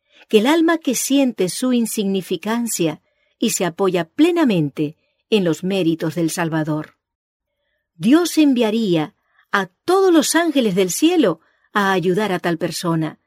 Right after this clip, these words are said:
antes de permitir que sea vencida. Los ángeles son los ministros de Dios,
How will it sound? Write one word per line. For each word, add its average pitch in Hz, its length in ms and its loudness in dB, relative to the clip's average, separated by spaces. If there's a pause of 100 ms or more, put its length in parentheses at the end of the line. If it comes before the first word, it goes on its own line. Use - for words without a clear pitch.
(580)
antes 349 580 2
de 196 120 2
permitir 320 760 2 (300)
que 185 120 -2
sea 170 300 -4
vencida. 156 680 -4 (1040)
Los - 220 -6
ángeles 262 680 0 (260)
son 277 280 2
los 233 160 4
ministros 214 600 2
de 180 120 2
Dios, 254 480 -2